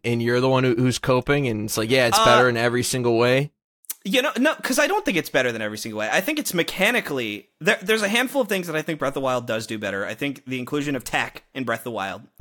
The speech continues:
Speaker 2: is better. Um, I, like, espe-, like, the amount of, of technical skills in the combat's really interesting, especially the cancels and things like that. It allows for, for now, a more fast-paced combat experience. Um, the atmosphere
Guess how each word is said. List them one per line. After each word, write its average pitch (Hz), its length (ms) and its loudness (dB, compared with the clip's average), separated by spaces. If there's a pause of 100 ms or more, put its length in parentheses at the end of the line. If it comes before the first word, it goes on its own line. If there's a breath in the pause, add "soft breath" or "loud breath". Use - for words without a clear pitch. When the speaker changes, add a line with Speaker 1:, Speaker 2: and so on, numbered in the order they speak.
(180)
Speaker 2:
is 110 120 -10
better. 90 360 -10 (760)
Um, 120 480 -2 (800)
I, 135 140 0 (100)
like, 143 160 2
espe-, 147 280 -4
like, 147 240 0 (120)
the 151 200 0
amount 143 360 0
of, 123 320 0 (100)
of 117 300 -4
technical 123 640 -4
skills 120 380 -6
in 110 60 -8
the 107 60 -8
combat's 104 400 -4
really 101 140 -10
interesting, 95 500 -10
especially 104 380 -8
the 98 180 -12
cancels 95 540 -8
and 98 120 -16
things 95 220 -12
like 95 120 -12
that. 90 180 -6
It 98 80 -6
allows 92 240 -6
for, 110 220 -12 (200 soft breath)
for 180 220 2
now, 135 380 0
a 139 100 -2
more 131 180 2
fast-paced 117 640 -4
combat 113 280 -6
experience. 101 680 -12 (500 soft breath)
Um, 120 420 2
the 143 180 0
atmosphere 135 760 -2